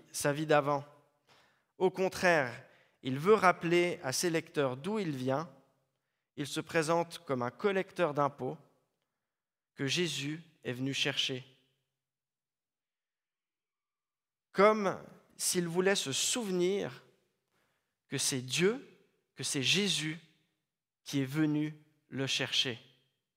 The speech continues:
Et je crois que nous, en tant que croyants, et je veux vous adresser cette, euh, cet appel ce matin, nous devons nous souvenir d'où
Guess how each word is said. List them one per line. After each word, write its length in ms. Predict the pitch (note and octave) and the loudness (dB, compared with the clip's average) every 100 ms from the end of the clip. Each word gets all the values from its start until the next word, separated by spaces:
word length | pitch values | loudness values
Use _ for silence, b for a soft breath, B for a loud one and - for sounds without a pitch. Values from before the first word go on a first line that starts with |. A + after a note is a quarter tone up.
| _ _ _ _ _ _ _ _ _ _ _ _ _ b b b | _ _ _ _ _ _ _ _ _ _ _ _ _ b b b
Et 80 | C#3+ | -6
je 60 | |
crois 140 | - G#3 | 0 0
que 100 | G3+ | 2
nous, 280 | F3 G3+ A3+ | 2 4 4
en 100 | E3+ | 4
tant 160 | F3 F#3+ | 4 0
que 140 | D3+ | -2
croyants, 680 | - - F3+ F3+ D#3 D3 E3 - _ _ _ _ _ _ _ _ _ _ _ _ _ _ _ _ _ - | -8 0 6 6 4 -2 -6 -18 _ _ _ _ _ _ _ _ _ _ _ _ _ _ _ _ _ -4
et 80 | |
je 80 | D3 | -2
veux 100 | D#3+ | 0
vous 200 | F3 F3 | 0 0
adresser 440 | F3 D#3 E3 D#3+ F3+ | 0 0 -2 -2 -2
cette, 320 | - C#3+ - | -2 -2 0
euh, 240 | C#3 C3+ C3+ b b b b b | 0 0 -4 b b b b b
cet 240 | - D3 D3+ | -4 0 4
appel 340 | E3+ G3 F#3 | 4 4 2
ce 140 | D3 D#3 | 0 2
matin, 500 | D#3 - D3 D3+ - _ _ _ _ _ _ _ _ _ _ _ _ _ _ _ _ _ _ | 0 2 0 -2 -8 _ _ _ _ _ _ _ _ _ _ _ _ _ _ _ _ _ _
nous 140 | D3+ | -8
devons 680 | D3 E3+ G3+ F3+ G3 A3+ A3 - _ _ | -2 0 0 2 2 2 -6 -16 _ _
nous 240 | C#3+ C#3+ C#3+ - | -6 -4 -6 -10
souvenir 840 | - - A3+ F#3+ F3 E3+ F3 E3 C#3+ - _ _ _ _ _ _ _ | -8 -2 -2 0 0 0 0 -4 -10 -18 _ _ _ _ _ _ _
d'où 500 | C#3+ C#3 F3+ G3 G3 | -18 -4 -2 0 -2